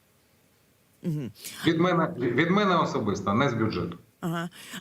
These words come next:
Speaker 1: А от, е, чи є якийсь типовий портрет людини, яка, е, інформацію передає? Чи це дуже різні люди звертаються просто тому, що, ну,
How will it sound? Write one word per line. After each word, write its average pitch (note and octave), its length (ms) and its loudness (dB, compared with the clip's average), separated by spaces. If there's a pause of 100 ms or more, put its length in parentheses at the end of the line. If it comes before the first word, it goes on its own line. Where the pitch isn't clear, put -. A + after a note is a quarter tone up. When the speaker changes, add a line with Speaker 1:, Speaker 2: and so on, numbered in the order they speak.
Speaker 1:
А A3 160 2
от, F4+ 240 0
е, A#3 680 2
чи B3 140 -2
є E4+ 180 2
якийсь - 280 2
типовий C4 520 2
портрет A3+ 600 0
людини, B3+ 480 2
яка, A#3+ 760 4
е, F#3 240 2
інформацію A3 840 0
передає? G#3+ 960 2
Чи E4 380 0
це B3 400 2
дуже G#3+ 300 2
різні F3 360 0
люди A#3+ 260 4
звертаються F3+ 680 0
просто F#3 380 -4
тому, D#3 260 -4
що, D3+ 640 0
ну, D3 80 -4